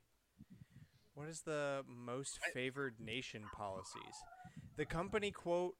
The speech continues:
Speaker 1: "allegedly enforces this regime through a combination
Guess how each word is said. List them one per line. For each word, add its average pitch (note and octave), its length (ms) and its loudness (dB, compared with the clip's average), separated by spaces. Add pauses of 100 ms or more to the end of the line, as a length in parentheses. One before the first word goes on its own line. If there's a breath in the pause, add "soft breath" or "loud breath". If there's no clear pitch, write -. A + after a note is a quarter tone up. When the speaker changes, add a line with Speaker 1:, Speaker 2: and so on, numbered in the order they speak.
Speaker 1:
"allegedly F3 840 4
enforces E3 1000 0
this D#3+ 320 0
regime C#3+ 480 0
through C#3 240 0
a A#2+ 60 2
combination D#3+ 1000 -4